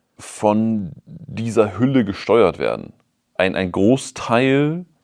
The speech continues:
wahrscheinlich, weiß ich nicht, fünfundneunzig, achtundneunzig, neunundneunzig Prozent der Menschen tun ja Dinge um zu. Also nicht, weil sie aus Freude haben und sagen, „Hey, geil, ich hab Freude und cool, dafür bezahlt mir noch jemand was“, sondern andersrum, „Oh, ich brauch Geld zum Leben, also mach ich das und das.“ Und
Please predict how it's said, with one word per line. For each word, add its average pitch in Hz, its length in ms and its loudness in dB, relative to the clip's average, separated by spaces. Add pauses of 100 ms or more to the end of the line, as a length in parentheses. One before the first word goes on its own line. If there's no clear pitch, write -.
(180)
wahrscheinlich, 82 640 -12
weiß 104 160 -2
ich 107 80 0
nicht, 76 280 -8 (240)
fünfundneunzig, 95 600 -2
achtundneunzig, 90 360 -4
neunundneunzig 95 280 -2
Prozent 98 260 -4
der 92 80 -2
Menschen 135 420 -4 (540)
tun 117 300 2
ja 107 100 4
Dinge 107 300 4
um 120 220 4
zu. 123 440 4 (1500)
Also 90 300 2 (340)
nicht, 101 320 -2
weil 101 100 4
sie 95 120 4
aus 87 160 2
Freude 123 280 2
haben 160 200 0
und 107 80 -4
sagen, 87 180 -2
„Hey, 76 140 -6
geil, - 160 -2
ich - 80 -6
hab - 160 -14
Freude 120 220 0
und 87 180 -8
cool, 151 100 2
dafür 90 320 -2
bezahlt 82 320 0
mir 165 80 -6
noch 147 60 -4
jemand 156 240 -8
was“, 180 180 -4
sondern 98 240 0
andersrum, 104 460 -4
„Oh, 80 120 2
ich 90 100 -4
brauch 92 140 -6
Geld 87 160 0
zum 85 160 -8
Leben, 107 240 0
also 90 160 -2
mach 85 160 -4
ich - 60 -20
das 85 160 -6
und 82 80 -6
das.“ 82 240 0 (640)
Und 90 360 -4